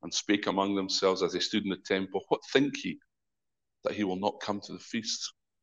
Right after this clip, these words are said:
Now both the chief priests and the Pharisees had given a commandment that if any man knew where he were, he should show it, that they might take him."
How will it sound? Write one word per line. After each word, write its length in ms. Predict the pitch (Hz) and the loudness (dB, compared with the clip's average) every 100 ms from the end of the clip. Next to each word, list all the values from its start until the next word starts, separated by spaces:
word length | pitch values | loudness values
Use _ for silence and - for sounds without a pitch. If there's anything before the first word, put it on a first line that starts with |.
| - | -2
Now 140 | 98 | 0
both 280 | 87 95 92 | 4 6 6
the 80 | 92 | 2
chief 320 | - 98 - | -2 -2 -4
priests 300 | - 107 - | -2 0 0
and 80 | 98 | -2
the 60 | 90 | 0
Pharisees 560 | - 95 98 - 95 | 6 6 6 0 -2
had 120 | 98 | 0
given 200 | 107 98 | 2 4
a 40 | 95 | 2
commandment 600 | - 98 101 101 98 90 - - - _ _ - | 0 8 10 10 8 2 0 -16 -18 _ _ 6
that 100 | 95 | 6
if 160 | 98 - | 6 2
any 220 | 117 120 | 2 4
man 320 | 113 104 101 | 8 8 8
knew 180 | 104 110 107 | 6 6 6
where 140 | 101 | 4
he 180 | 95 90 | 4 2
were, 340 | 95 92 92 92 104 | 6 8 6 4 -4
he 60 | |
should 240 | 98 - 73 | -2 -2 0
show 340 | - 98 95 | 2 4 4
it, 160 | - - - _ _ _ _ - | 4 -2 -12 _ _ _ _ -2
that 140 | 87 | -2
they 120 | 92 90 | 0 -2
might 380 | 87 85 85 - _ _ - | 0 -2 -4 -12 _ _ -12
take 340 | - 85 - - | -6 -6 -6 -10
him." 160 | 76 | -10